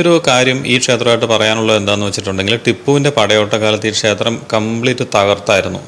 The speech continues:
അപ്പോൾ അന്ന് അത് കഴിഞ്ഞിട്ട് പിന്നീട് പുനരുദ്ധരിച്ചതാണ് ഈ ക്ഷേത്രം. അപ്പോൾ അന്ന്, ആ, ഈ വെള്ളച്ചാട്ടം കണ്ടോ, ഈ വെള്ളച്ചാട്ടത്തിനടിയിൽ ഒരു ഗുഹയുണ്ട്. ഈ ഗുഹയിൽ കൂടി ആൾക്കാർക്ക് നടന്നു പോകാമായിരുന്നു. അങ്ങനെ നടന്ന് അത് കാഞ്ഞിരത്താനം എന്ന് പറഞ്ഞ സ്ഥലത്താണ് ഈ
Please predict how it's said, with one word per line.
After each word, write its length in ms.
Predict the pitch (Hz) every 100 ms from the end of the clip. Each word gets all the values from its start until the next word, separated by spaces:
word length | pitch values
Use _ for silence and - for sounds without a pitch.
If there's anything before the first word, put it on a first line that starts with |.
| -
അപ്പോൾ 220 | 107 107 107 110 104
അന്ന് 200 | 107 120
അത് 160 | 110 120
കഴിഞ്ഞിട്ട് 300 | 120 123 127
പിന്നീട് 280 | 123 123 123
പുനരുദ്ധരിച്ചതാണ് 800 | 143 131 127 123 123 120 123 107
ഈ 40 |
ക്ഷേത്രം. 380 | 110 107 92 117 - - - - - -
അപ്പോൾ 160 | 127 151 123
അന്ന്, 320 | 135 151 117 - - 110
ആ, 280 | 104 101 101 139
ഈ 80 | 151
വെള്ളച്ചാട്ടം 640 | 131 113 117 135 120 113
കണ്ടോ, 260 | 90 90 95 - - 151
ഈ 80 |
വെള്ളച്ചാട്ടത്തിനടിയിൽ 1200 | 156 123 123 123 127 123 127 123 104 101 113 107 98 123 117
ഒരു 140 | 110 104
ഗുഹയുണ്ട്. 800 | 101 95 131 101 87 - - - - - - -
ഈ 80 | 165
ഗുഹയിൽ 320 | 135 127 135 127
കൂടി 240 | 139 139
ആൾക്കാർക്ക് 480 | 117 107 117 110 127
നടന്നു 280 | 104 98 110
പോകാമായിരുന്നു. 500 | 110 92 92 95 98
അങ്ങനെ 180 | 110 123
നടന്ന് 440 | 117 104 110 127
അത് 320 | 117 110 107 113 117
കാഞ്ഞിരത്താനം 800 | 110 120 139 143 - 139 139 123
എന്ന് 160 | 107
പറഞ്ഞ 300 | 107 101 101
സ്ഥലത്താണ് 580 | 113 101 98 98 107
ഈ 80 | 92